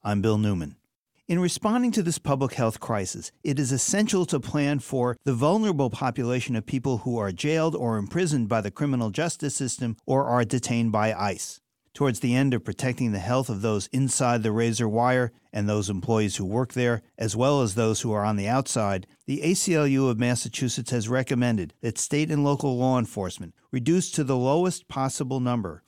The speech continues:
those people who are newly incarcerated. Whenever possible, arrest should be avoided in favor of, for example, when appropriate, discretionary non-enforcement or a civil remedy, or a citation which requires a person to appear in court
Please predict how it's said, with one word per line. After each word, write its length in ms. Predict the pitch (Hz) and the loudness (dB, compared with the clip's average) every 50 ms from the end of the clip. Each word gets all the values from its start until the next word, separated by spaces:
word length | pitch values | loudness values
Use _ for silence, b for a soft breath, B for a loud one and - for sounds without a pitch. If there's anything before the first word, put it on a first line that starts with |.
| _ _ - | _ _ -4
those 460 | 110 120 139 151 165 165 165 156 - | 0 2 4 6 6 4 4 2 0
people 480 | - - 156 143 143 - 101 95 - - | -2 0 0 0 0 0 -2 -2 -4 -4
who 180 | _ 135 143 - | _ -4 -2 0
are 240 | - 139 131 131 127 | 2 2 2 2 2
newly 520 | 110 113 123 127 123 123 127 123 120 - - | 2 2 2 4 4 4 2 2 0 -2 -2
incarcerated. 800 | 120 120 120 - - - 113 104 - - 104 90 82 76 87 - - _ _ _ _ | -2 -2 -2 -2 -2 -4 -4 -4 -4 -4 -6 -6 -8 -8 -10 -14 -18 _ _ _ _
Whenever 320 | - 104 107 107 101 101 92 | -6 -4 -2 -2 -2 -4 -4
possible, 680 | - 123 139 147 147 - 160 143 139 156 156 - b b b - | -2 0 0 0 0 0 -2 -2 0 0 -2 -2 b b b -6
arrest 420 | 120 110 110 131 160 185 - - | -4 -2 0 0 0 0 -2 -2
should 220 | - 127 110 98 | -2 -2 -2 0
be 120 | 110 110 104 | 0 0 -2
avoided 500 | 104 98 110 117 120 120 120 120 110 107 | -2 0 0 0 0 2 0 0 0 0
in 100 | 107 104 | -2 -2
favor 460 | - - 117 110 110 101 104 101 104 | -2 -2 0 0 0 0 -2 -2 -2
of, 120 | 104 95 | -2 -4
for 200 | - - 120 104 | -4 -4 -4 -4
example, 520 | 101 87 90 117 113 110 110 - 180 165 135 | -4 -4 -4 -2 -2 -2 -2 -2 -2 -2 0
when 140 | 113 101 95 | 0 -2 -2
appropriate, 540 | - - 104 95 - - 143 156 160 151 - _ _ | -4 -4 -6 -6 -4 -2 -2 -2 -2 -4 -6 _ _
discretionary 760 | - 156 - - - 160 151 147 - - 156 156 156 160 156 | -4 -4 -4 -2 -2 0 0 0 0 -2 0 0 0 0 0
non-enforcement 880 | 156 156 160 160 165 160 151 139 - - 117 107 101 - - - 85 80 - _ - | 0 0 0 2 2 0 0 -2 -2 -4 -4 -6 -6 -6 -10 -14 -16 -18 -18 _ -4
or 160 | 135 143 151 | 0 0 2
a 60 | 143 | 0
civil 420 | - - - 160 139 151 156 147 143 | 0 0 0 0 2 2 2 2 2
remedy, 460 | 151 156 151 143 117 92 82 76 - _ _ _ | 2 2 2 2 0 -2 -6 -10 -14 _ _ _
or 180 | - 131 123 123 | -4 -2 0 0
a 60 | 120 | 0
citation 720 | - - 131 117 113 - - 165 165 156 - 127 101 98 98 | 0 -2 -2 -2 -4 -4 -2 -2 0 0 0 -2 -2 -4 -4
which 180 | 101 95 - | -6 -6 -6
requires 540 | 117 104 - - 139 139 147 151 147 127 127 | -6 -8 -6 -2 0 0 2 2 2 0 -2
a 60 | 120 | -2
person 360 | - 135 127 117 - 135 110 - _ - | -2 -2 -2 -2 -2 -2 -4 -6 _ -4
to 160 | - 127 113 | -2 0 0
appear 340 | 104 - - - 170 165 160 | 0 -2 -2 0 2 2 2
in 140 | 135 113 107 | 2 0 0
court 320 | - - 107 90 82 - | -2 -2 -4 -4 -4 -6